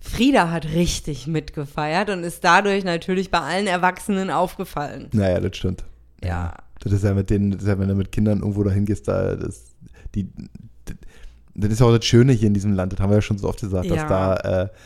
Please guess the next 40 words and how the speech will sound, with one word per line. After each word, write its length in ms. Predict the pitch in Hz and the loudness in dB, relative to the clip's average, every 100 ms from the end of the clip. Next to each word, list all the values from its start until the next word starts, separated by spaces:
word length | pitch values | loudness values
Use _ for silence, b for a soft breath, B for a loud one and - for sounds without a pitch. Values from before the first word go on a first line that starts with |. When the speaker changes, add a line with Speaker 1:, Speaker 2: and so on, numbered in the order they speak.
| B | B
Speaker 2:
da 100 | - | -2
stört 240 | 98 113 - | 2 2 2
kein 160 | 127 | 2
Kind, 340 | 113 120 127 120 | 4 4 4 4
da 140 | 101 | 4
lassen 240 | 101 98 110 | 4 2 2
sich 120 | - | 2
Erwachsene 380 | 101 110 - 120 | 2 2 4 4
mit 120 | 110 | 4
dem 120 | 113 | 2
Kind 200 | - 117 | 2 2
einfach 240 | 90 110 107 | 2 0 0
vor, 560 | - 117 127 123 117 - B B B B | 0 2 4 4 0 -4 B B B B
also 140 | 101 | 2
normal, 260 | 110 110 117 | 6 6 6
die, 120 | 117 104 | 2 0
die 160 | 120 | 0
sich 160 | 113 120 | 2 4
Speaker 1:
Und 60 | |
Speaker 2:
da 120 | 123 113 | 4 6
selber 280 | 120 156 123 | 6 6 6
Speaker 1:
die 60 | |
Speaker 2:
irgendwie 200 | 123 - | 4 4
in, 160 | 117 - | 2 4
Speaker 1:
teilen 20 | 120 | 2
Speaker 2:
in 140 | 143 170 | 2 -4
Speaker 1:
alle. 140 | 170 - - | -12 -14 -8
Speaker 2:
eine 180 | 110 120 | 2 4
gewisse 340 | 107 113 120 | 4 2 0
Zeit 340 | - 113 113 | 0 2 2
sich 140 | 123 - | 0 0
schon 260 | 113 113 110 | 2 2 2
irgendwie 280 | 110 113 | 2 0
so 180 | 104 113 | 4 4
an, 220 | 110 110 101 - | 6 4 2 -2
an 100 | 107 | -4
den 20 | |
Straßenrand 480 | - 101 120 131 123 | 0 0 2 4 2
gestellt 360 | 123 - 113 117 | 0 2 2 2
haben, 180 | 123 | 0